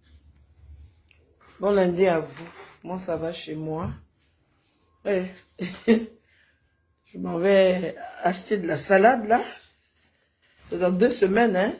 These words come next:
Faut faire du sport, tout ça. Euh, je tenais à faire cette vidéo d'abord encore pour remercier le roi douze douze.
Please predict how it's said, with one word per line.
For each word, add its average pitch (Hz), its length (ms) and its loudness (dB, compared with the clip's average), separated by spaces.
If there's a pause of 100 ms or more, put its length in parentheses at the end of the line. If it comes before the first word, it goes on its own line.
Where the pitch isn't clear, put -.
(220)
Faut 180 140 -14
faire 180 260 -8
du 156 100 -14
sport, - 440 -12
tout - 80 -20
ça. - 340 -14 (1800)
Euh, 170 600 2
je 180 100 -4
tenais 208 240 2
à 214 80 6
faire 208 220 -4
cette 190 180 -4
vidéo 180 320 -2
d'abord 175 540 -6
encore 190 420 -6
pour 165 180 -8
remercier 190 840 -2
le 175 180 -4
roi 175 300 -6
douze 151 500 -8
douze. 156 540 -14